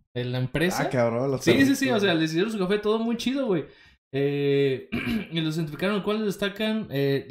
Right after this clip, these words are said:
Speaker 1: haz de cuenta que la, la firma son sus huellas, pusieron, este, ahí, pues, unas huellas digitales, se hicieron el gafet y todo el pedo.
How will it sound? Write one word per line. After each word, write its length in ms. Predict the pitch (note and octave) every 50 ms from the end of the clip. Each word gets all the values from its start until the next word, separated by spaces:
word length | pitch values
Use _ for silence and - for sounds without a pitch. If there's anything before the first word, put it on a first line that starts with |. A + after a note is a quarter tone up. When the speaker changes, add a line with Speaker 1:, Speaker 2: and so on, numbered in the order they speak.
| C#3+ C#3 -
Speaker 1:
haz 120 | C3+ D3+
de 60 | F3
cuenta 180 | E3+ G3+ G3+ G#3
que 100 | - F#3 D#3
la, 180 | C#3 C3+ -
la 160 | B2 C3 B2 A#2
firma 640 | - - F#3+ A#3 B3+ C4 A3 G#3 G#3+ B3+ C#4+ A3
son 220 | - E3+ E3+ E3+
sus 180 | E3+ - E3+ D3+
huellas, 520 | D3 D3 E3+ F3+ F#3 G#3 G#3+ B3 C#4 - - _
pusieron, 440 | - B2+ - D3 D#3 E3+ E3 C3+ A2+
este, 220 | A#2+ - - - G#2
ahí, 220 | G#2+ B2 C3+ C#3
pues, 300 | A#2+ - - A#2 - -
unas 260 | A#2 A#2 A#2+ C3+ B2+
huellas 300 | A2+ A2+ A#2+ A#2+ B2+ B2+
digitales, 680 | B2+ B2+ - A2 - _ - A2+ B2+ C3+ F3 G#3+ G#3 - -
se 100 | G#2+ G#2
hicieron 320 | G#2+ - - A#2+ C3 C#3
el 80 | C#3 B2
gafet 260 | G#2+ G#2 - B2 C3+
y 60 | C#3
todo 180 | C3+ - B2+ B2+
el 100 | B2+ B2+
pedo. 340 | - C3 D3+ E3+ G#3+ -